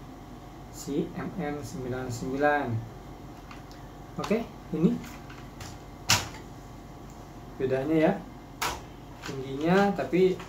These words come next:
menurut saya sih satu banding enam belas ini dengan harga empat ratus delapan puluh ribu dibandingin sama si M N ini satu banding dua belas, ini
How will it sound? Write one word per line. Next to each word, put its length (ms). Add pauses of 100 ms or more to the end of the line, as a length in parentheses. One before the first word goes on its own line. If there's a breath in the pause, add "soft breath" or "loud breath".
menurut 320
saya 320
sih 160
satu 320
banding 400
enam 160
belas 240 (160)
ini 240 (520)
dengan 320
harga 480
empat 320
ratus 240
delapan 400
puluh 160
ribu 480 (560)
dibandingin 400
sama 320
si 320
M 160
N 160 (160)
ini 100 (220)
satu 400 (240)
banding 480
dua 160
belas, 320
ini 240